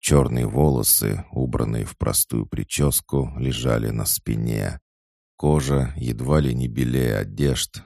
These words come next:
словно немного светилась. Хаджар уже видел эту женщину на фресках и изображениях в разнообразных книгах. Ей ставили храмы,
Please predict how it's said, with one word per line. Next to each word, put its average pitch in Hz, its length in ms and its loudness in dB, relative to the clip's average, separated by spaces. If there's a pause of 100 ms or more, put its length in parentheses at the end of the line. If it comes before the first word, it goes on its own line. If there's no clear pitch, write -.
словно 73 460 0
немного 60 520 -2
светилась. 57 960 -2 (400)
Хаджар 78 560 0
уже 76 220 0
видел 67 420 0
эту 52 220 -6
женщину 52 800 -4
на 52 140 -4
фресках 64 760 -2
и 60 100 -2
изображениях 55 960 -2
в 57 60 -8
разнообразных 55 880 -2
книгах. - 720 -6 (540)
Ей 73 280 2
ставили 62 520 0
храмы, 62 720 0